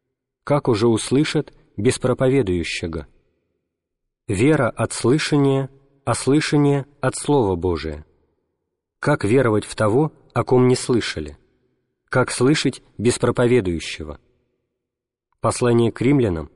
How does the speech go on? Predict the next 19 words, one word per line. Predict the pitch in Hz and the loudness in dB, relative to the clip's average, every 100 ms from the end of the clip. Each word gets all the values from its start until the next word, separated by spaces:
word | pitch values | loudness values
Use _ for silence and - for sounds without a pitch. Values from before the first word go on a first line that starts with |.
| _ 98 | _ -2
глава | 117 120 110 | 2 2 2
десятая, | 101 - 147 110 85 - _ | -2 -2 -4 -4 -8 -12 _
стихи | - 123 117 | -6 -4 -2
семнадцатый | 117 - 107 135 - 131 123 104 - | -2 0 2 0 -2 -4 -4 -6 -6
и | 123 | -4
четырнадцатый. | 123 - 92 80 - - 80 76 _ _ _ _ _ _ _ _ _ _ _ _ _ _ _ _ _ _ | -2 -2 -4 -4 -8 -12 -14 -14 _ _ _ _ _ _ _ _ _ _ _ _ _ _ _ _ _ _
Вот | 104 135 175 | 0 0 2
начало | 117 98 147 156 143 - _ - | 0 0 0 0 0 -4 _ -4
катехизического | 123 113 120 104 123 131 - 117 110 | -2 -2 -2 -2 -2 -4 -2 -2 0
учения. | 107 - 87 76 71 - _ _ _ _ _ _ _ _ _ _ _ _ | 0 -2 -6 -6 -12 -20 _ _ _ _ _ _ _ _ _ _ _ _
Вступающим | - 135 123 165 156 - | -2 0 2 2 2 0
в | 135 | -2
христианство | - 131 - 151 170 - 143 127 _ _ | 0 -2 0 0 0 -2 -6 -6 _ _
апостолы | - - 165 156 127 127 135 | -6 -2 -2 -2 -2 2 2
и | |
их | 131 - | 0 0
преемники | 113 113 165 156 147 127 - _ _ | 0 2 2 2 0 -4 -6 _ _
излагали | 139 110 117 123 165 160 | 0 2 2 2 2 2
основное | - 120 127 120 139 156 | -2 -4 0 2 2 2